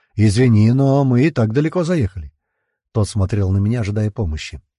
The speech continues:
Мне пришлось еще раз напрячься, и больше водитель вопросов не задавал.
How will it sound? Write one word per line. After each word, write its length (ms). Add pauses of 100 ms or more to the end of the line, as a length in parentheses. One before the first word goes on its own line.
(100)
Мне 220
пришлось 540
еще 220
раз 200
напрячься, 600 (320)
и 120
больше 320
водитель 360
вопросов 520
не 120
задавал. 560